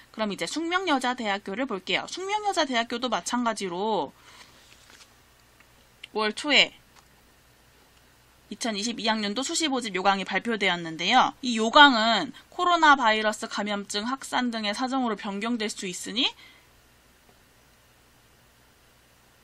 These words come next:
수시 원서를 접수하기 전에 꼭 숙명여대 입학처 홈페이지에 들어가서 확인을 해야 합니다.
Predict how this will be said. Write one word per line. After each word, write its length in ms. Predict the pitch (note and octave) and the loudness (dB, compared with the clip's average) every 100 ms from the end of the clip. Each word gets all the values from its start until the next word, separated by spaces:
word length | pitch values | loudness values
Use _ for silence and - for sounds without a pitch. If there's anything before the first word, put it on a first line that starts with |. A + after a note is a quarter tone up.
| _ _ _ _ _ _ _ _ _ _ _ _ - | _ _ _ _ _ _ _ _ _ _ _ _ -16
수시 380 | - G4+ F4 D4+ | -6 -2 0 2
원서를 420 | G#3 A3 D4 B3 | 0 0 -2 -2
접수하기 460 | A3 - D4 C#4+ | -6 -4 -2 -2
전에 260 | B3 G#3 G#3 | -4 -4 -4
꼭 440 | - D4+ D4+ F#4+ - - | -4 -2 0 -2 -6 -20
숙명여대 540 | - D#4 D4+ D4 B3+ A3+ | -8 -2 0 2 0 -2
입학처 440 | F#3+ - B3+ - | -4 -6 -8 -6
홈페이지에 480 | B3 E4+ F4+ D4+ A3+ | -6 -4 -2 -2 -4
들어가서 420 | G3+ G#3 F#3+ E3 | -6 -6 -6 -6
확인을 420 | F3+ B3 C#4+ A3+ G3+ | -6 -6 -4 -6 -4
해야 180 | B3+ | -2
합니다. 600 | A#3 A3+ A3+ - D3 C4 | -2 -2 -6 -4 -2 -2